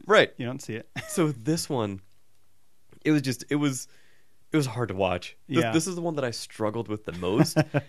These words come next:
Speaker 2: <laughs>
Speaker 1: because, like, I could recognize Hell Comes to Frogtown as just campy, super B movie.
Speaker 2: Yeah.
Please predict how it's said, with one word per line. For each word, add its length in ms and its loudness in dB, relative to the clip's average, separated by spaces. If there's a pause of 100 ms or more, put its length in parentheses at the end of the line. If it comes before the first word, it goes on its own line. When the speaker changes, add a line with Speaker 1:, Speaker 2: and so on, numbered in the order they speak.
(100)
Speaker 2:
<laughs> 400 -20
Speaker 1:
because, 760 -4 (480)
like, 180 -4
I 100 -4
could 140 2
recognize 360 -2
Hell 220 -6
Comes 180 -6
to 60 -10
Frogtown 680 -4
as 180 -4
just 220 -6 (360)
campy, 760 -6 (360)
super 400 -6
B 240 -8
movie. 380 -10 (180)
Speaker 2:
Yeah. 180 -8